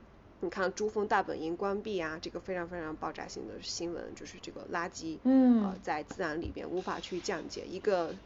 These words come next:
Speaker 1: 塑料瓶它可能要四百五十年的时间要，才能够降解。然后这样的一个事情，就是我们自己可能认为我们图方便，我们就做了，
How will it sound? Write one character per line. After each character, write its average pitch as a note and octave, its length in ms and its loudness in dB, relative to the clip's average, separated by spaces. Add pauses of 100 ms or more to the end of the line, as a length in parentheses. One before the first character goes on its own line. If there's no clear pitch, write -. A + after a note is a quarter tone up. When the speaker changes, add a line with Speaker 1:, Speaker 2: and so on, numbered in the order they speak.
(140)
Speaker 1:
塑 G#3 120 0
料 F3 120 0
瓶 D3+ 300 -6
它 F#3 140 -8
可 F#3+ 120 -6
能 - 80 -6
要 D#3 160 -6
四 - 160 -6
百 D#3+ 140 0
五 D#3+ 160 -6
十 - 160 -2
年 D#3 260 0
的 - 120 -6
时 - 200 -6
间 D#3+ 320 -2 (360)
要， D3+ 240 -4
才 - 180 -8
能 D#3+ 140 -2
够 E3+ 140 -2
降 E3+ 280 -4
解。 - 180 -12 (380)
然 E3+ 160 0
后 F3 380 6
这 A#3 100 6
样 G3 180 8
的 F3 120 0
一 D#3 80 -2
个 E3 100 -2
事 E3+ 180 0
情， - 300 -8 (180)
就 F#3+ 120 -2
是 F#3+ 100 0
我 F3 160 6
们 G3 140 4
自 G4 120 -2
己 A#3+ 120 0
可 F#3 120 -4
能 D#3 140 -4
认 F#3 160 0
为 D#3+ 160 -4
我 E3+ 160 -2
们 C#3+ 320 -4
图 - 160 -10
方 A3 300 -2
便， A3 280 -2
我 G#2+ 60 -8
们 - 180 -8
就 D#3 280 -4
做 G3 260 2
了， G#2+ 180 -6